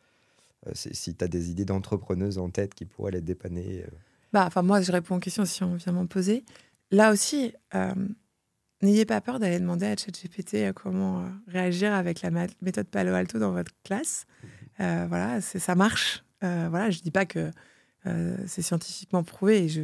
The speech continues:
Speaker 2: m'engage pas à éviter des suicides,
Speaker 1: Oui,
Speaker 2: mais
Speaker 1: oui, oui.
Speaker 2: voilà, ça peut permettre d'avoir une autre vision, et cetera. Euh, so-, pensez en tant qu'humain et pas en tant que membre de l'éducation nationale. Il y a un moment où je pense qu'il faut... Euh, euh,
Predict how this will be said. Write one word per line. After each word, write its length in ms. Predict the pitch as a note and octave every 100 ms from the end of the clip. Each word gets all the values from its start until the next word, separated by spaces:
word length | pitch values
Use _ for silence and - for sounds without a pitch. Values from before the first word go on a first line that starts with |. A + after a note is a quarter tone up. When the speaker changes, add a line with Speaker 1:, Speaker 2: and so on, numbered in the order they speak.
| E3
Speaker 2:
m'engage 360 | E3+ E3 D#3 -
pas 180 | F#3
à 80 | E3
éviter 240 | D#3+ D#3+ E3+
des 100 | E3+
suicides, 300 | - G2 A2+
Speaker 1:
Oui, 60 |
Speaker 2:
mais 140 | G2+ G2+
Speaker 1:
oui, 80 |
oui. 100 | F#2+ D#2 D2 - -
Speaker 2:
voilà, 240 | F#3+ F3
ça 180 | - G3
peut 140 | F#3 A3+
permettre 460 | G#3+ G3 G#3+ - -
d'avoir 460 | F3 F3 F#3+ F#3 -
une 160 | F3+ F#3
autre 260 | F#3+ -
vision, 280 | F3+ F3 F#3+
et 60 | F3+
cetera. 360 | - E3+ F#3+ - _ _ - _ -
Euh, 300 | F#3 F3 E3+ E3+ - _ _
so-, 200 | - B3 - - A3+ G#3+ _ _ - -
pensez 360 | A#3+ A3 B3+ A#3+
en 160 | G#3+
tant 180 | A3 G3
qu'humain 480 | - - G3 G#3 A#3
et 140 | F#3+
pas 180 | - G3
en 120 | F3+
tant 200 | E3+ G3
que 340 | F#3+ F3+ F3 E3+ _ -
membre 260 | G3 G#3 G3+
de 80 | F#3
l'éducation 500 | E3+ F3 F3+ E3+ F3+
nationale. 380 | E3+ - G3 C#4+ _ _ _ _ _ -
Il 20 |
y 40 |
a 60 | F3
un 80 | E3+
moment 300 | F3 F#3+ A3
où 60 |
je 180 | F#3 - -
pense 120 | G3+
qu'il 140 | G3
faut... 220 | - F3+ F3
Euh, 180 | D#3+ E3 _ _ _ _ _ G3
euh, 220 | E3